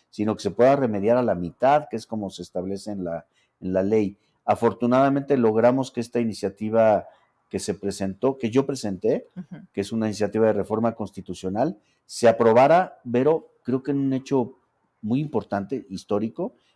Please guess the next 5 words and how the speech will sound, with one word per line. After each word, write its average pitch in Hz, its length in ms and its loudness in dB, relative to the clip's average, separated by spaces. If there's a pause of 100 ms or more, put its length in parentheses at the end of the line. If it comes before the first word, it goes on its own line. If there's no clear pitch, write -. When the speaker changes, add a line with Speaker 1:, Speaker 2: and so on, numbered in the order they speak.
(120)
Speaker 1:
por 101 140 -2
unanimidad. 98 760 -2
Speaker 2:
Sí. 175 360 -18 (380)
Speaker 1:
Por - 120 -4
unanimidad. 101 440 -2